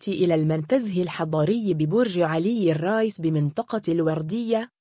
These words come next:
حيث تم الاتفاق على تهيئة الفضاء وإيجاد صيغ عملية لتثمينه واستغلاله.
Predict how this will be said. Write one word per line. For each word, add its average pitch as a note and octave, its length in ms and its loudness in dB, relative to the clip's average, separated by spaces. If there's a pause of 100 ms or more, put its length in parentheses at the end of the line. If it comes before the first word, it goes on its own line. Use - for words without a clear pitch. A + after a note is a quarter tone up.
حيث C4 380 0
تم B3+ 320 0
الاتفاق E3+ 760 -2
على F3 340 2
تهيئة E3+ 680 -2
الفضاء F3 640 0
وإيجاد F3 800 0
صيغ G#3 520 0
عملية E3+ 640 0
لتثمينه G#3 1080 0
واستغلاله. F#3+ 880 0